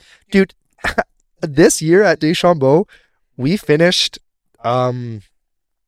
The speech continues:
Speaker 2: I don't know, it's hard to explain. We, like, finished along the fence line where all the fans are,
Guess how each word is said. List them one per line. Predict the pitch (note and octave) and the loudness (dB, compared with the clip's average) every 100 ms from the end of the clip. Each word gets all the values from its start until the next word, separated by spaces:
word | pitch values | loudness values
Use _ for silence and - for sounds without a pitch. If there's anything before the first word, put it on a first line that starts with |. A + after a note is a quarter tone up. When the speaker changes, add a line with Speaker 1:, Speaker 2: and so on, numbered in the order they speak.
| _ _ _ _ | _ _ _ _
Speaker 2:
I | - - | -16 -16
don't | - | -16
know, | |
it's | - | -8
hard | B2 F#2+ | -6 -6
to | |
explain. | E2 - F2 | -10 -12 -10
We, | G#2 | -6
like, | C3+ D3 | -4 -2
finished | - E3+ - | -4 -4 -2
along | D3+ C3+ C#3 | 0 0 -4
the | |
fence | - G#2+ A#2 | -6 -8 -6
line | B2+ B2+ | -6 -4
where | A#2+ | -4
all | |
the | A2 | -6
fans | - G2 A#2 | -10 -10 -4
are, | C#3+ | -2